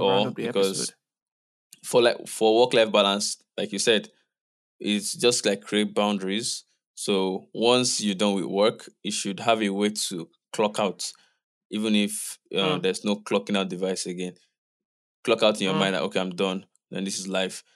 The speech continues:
Speaker 2: So for you to also be able to make life more interesting, y-, you need to have, like, objectives and goals. For instance, you can have, you should have a
Speaker 1: Mm.
Speaker 2: goal, uh,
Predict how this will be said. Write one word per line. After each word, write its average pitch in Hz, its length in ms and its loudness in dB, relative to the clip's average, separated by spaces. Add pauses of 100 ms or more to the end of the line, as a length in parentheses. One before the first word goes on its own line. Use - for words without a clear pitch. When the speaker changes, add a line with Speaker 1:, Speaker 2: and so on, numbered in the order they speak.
(200)
Speaker 2:
So 107 440 0 (200)
for 123 220 4
you 147 140 4
to 135 120 0
also 113 560 4
be 104 220 0
able 107 200 -2
to 107 220 -4
make 104 340 0
life 104 440 0
more 104 160 2
interesting, 104 560 -2 (540)
y-, - 160 -18
you 87 320 -6
need 117 200 2
to 113 100 -2
have, 104 260 4
like, 92 420 -2 (480)
objectives 107 640 -2
and 92 200 -2
goals. 95 460 -4
For 98 200 0
instance, 104 420 0
you 98 60 -8
can 104 140 -2
have, 107 200 0
you 110 80 -2
should 113 160 -2
have 127 220 4
a 107 100 0
Speaker 1:
Mm. 107 80 -12
Speaker 2:
goal, 110 380 0 (380)
uh, - 60 -14